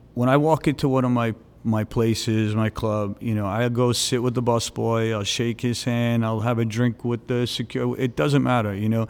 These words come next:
You treat everyone, uh, as you would treat yourself, you know, and let them see that you don't think you're better than them. You work hard, you know, they could all do the same thing. You know, they,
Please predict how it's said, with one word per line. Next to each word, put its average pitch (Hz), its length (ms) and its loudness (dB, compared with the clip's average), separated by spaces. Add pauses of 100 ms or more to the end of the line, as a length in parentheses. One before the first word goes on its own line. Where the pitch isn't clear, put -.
(240)
You - 60 -20
treat 131 240 4
everyone, 131 580 6 (500)
uh, 120 340 2
as 117 180 0
you 113 80 2
would 110 100 0
treat 120 220 0
yourself, 117 580 -2
you 120 80 0
know, 117 200 2
and 117 200 0
let 127 200 2
them 131 180 4
see 147 400 2
that 113 420 -4
you 92 240 -2
don't 135 180 4
think 151 180 0
you're 131 100 4
better 131 240 4
than 110 180 2
them. 123 280 0
You 117 160 0
work 127 280 2
hard, 120 320 2 (140)
you 123 160 2
know, 117 140 2
they 127 120 0
could 117 360 -4
all 135 180 2
do 131 180 4
the 120 80 2
same 120 280 0
thing. 110 400 -2
You 113 100 -2
know, 110 140 0
they, 110 140 -4